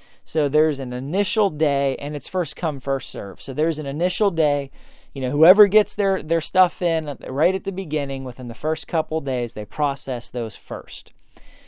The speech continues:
Then what they do is they open it up to out-of-state hunters for the fir-, for the, for a round. So they'll process the in-state first-come applicants, then they would process out-of-state applicants,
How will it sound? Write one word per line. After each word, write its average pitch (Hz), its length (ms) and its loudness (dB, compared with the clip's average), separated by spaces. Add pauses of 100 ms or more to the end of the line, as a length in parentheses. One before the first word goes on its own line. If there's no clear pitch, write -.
(260)
Then 240 320 8
what 226 220 4
they 180 140 4
do 143 300 2
is 135 140 0
they 131 200 0
open 202 440 4
it 175 100 0
up 151 320 2 (280)
to 131 640 -4 (420)
out-of-state 135 760 2
hunters 113 560 -10
for 151 180 -4
the 120 120 -6
fir-, - 340 -4
for 143 160 -8
the, 117 220 -8 (200)
for 123 200 -8
a 117 80 -6
round. 98 460 -12 (500)
So 147 160 -4
they'll 123 140 0
process 185 500 2
the 160 200 -4
in-state 185 520 -4
first-come 185 580 -4
applicants, 135 600 -6
then 156 240 -2
they 185 120 4
would 190 160 0
process 180 640 0
out-of-state 135 560 -4
applicants, 117 640 -10